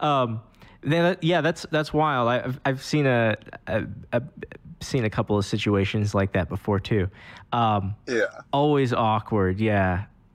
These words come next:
Speaker 1: it's like,
Speaker 2: Dude,
Speaker 1: "Hey,
Speaker 2: and
Speaker 1: hey."
Speaker 2: I, I didn't know what to do because, like I said, man, like, baby face of the, of, like, the
Speaker 1: <laughs>
Speaker 2: decade, man. And then <laughs> I was like, "Oh, oh my gosh, I did not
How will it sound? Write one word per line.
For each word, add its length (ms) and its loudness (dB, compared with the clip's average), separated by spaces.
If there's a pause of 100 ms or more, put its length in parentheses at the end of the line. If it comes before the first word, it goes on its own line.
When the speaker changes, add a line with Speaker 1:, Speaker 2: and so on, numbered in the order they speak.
Speaker 1:
it's 160 -2
like, 100 2
Speaker 2:
Dude, 300 0
Speaker 1:
"Hey, 140 0
Speaker 2:
and 100 2
Speaker 1:
hey." 60 2
Speaker 2:
I, 320 -2
I 40 2
didn't 160 -8
know 100 -2
what 120 -6
to 60 -20
do 180 -14
because, 260 -14
like 140 -10
I 60 -12
said, 320 -4
man, 240 -6 (340)
like, 480 -2 (300)
baby 340 -4
face 500 -4
of 200 2 (100)
the, 80 -8 (220)
of, 240 -8
like, 320 -2 (100)
the 120 -14
Speaker 1:
<laughs> 40 -20
Speaker 2:
decade, 560 -2
man. 560 -10 (300)
And 200 0
then 160 2 (100)
<laughs> 540 -4 (360)
I 40 2
was 240 -4
like, 200 -4
"Oh, 460 2
oh 220 2
my 140 -14 (200)
gosh, 460 0 (280)
I 40 0
did 200 0
not 280 0